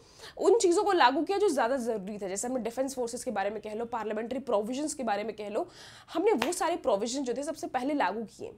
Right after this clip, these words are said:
करेक्ट, ये बात तो सही है। इसके बाद हमने क्या किया, उन्नीस सौ पचास में जैसे ही हमारा संविधान बना,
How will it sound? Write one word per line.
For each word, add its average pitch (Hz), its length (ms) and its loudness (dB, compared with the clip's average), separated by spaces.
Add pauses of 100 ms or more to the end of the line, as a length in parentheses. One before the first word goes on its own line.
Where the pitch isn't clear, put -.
(640)
करेक्ट, 269 380 2 (200)
ये 247 100 2
बात 247 220 4
तो 359 80 -2
सही 370 220 4
है। 392 160 4 (400)
इसके 453 300 8
बाद 392 260 8
हमने 339 260 4
क्या 202 200 -2
किया, 208 280 0 (360)
उन्नीस 339 280 4
सौ 554 140 -4
पचास 370 360 0
में 427 120 0
जैसे 480 300 0
ही 466 60 4
हमारा 349 280 2
संविधान 247 560 -6
बना, 156 260 -6